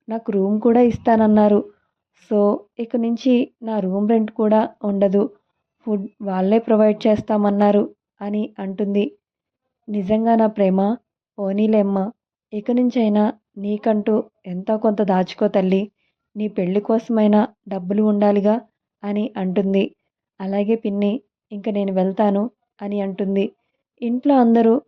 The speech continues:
పడుకోగానే రిషి బాల్కనీలో నిలబడి తన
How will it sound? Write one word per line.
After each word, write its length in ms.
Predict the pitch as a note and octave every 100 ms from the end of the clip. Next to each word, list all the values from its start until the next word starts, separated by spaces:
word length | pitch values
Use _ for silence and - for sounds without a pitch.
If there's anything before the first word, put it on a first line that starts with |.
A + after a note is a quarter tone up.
| -
పడుకోగానే 680 | G3+ F#3 A3+ G#3 G3+ G3+ G#3 _ _ _ _ G3+
రిషి 360 | G3+ - G#3+ G#3 -
బాల్కనీలో 600 | G3+ F#3+ F#3+ G#3+ G#3 G#3 G3+
నిలబడి 440 | G3 G3 G3 G3 B3+ _ _ _ -
తన 160 | A#3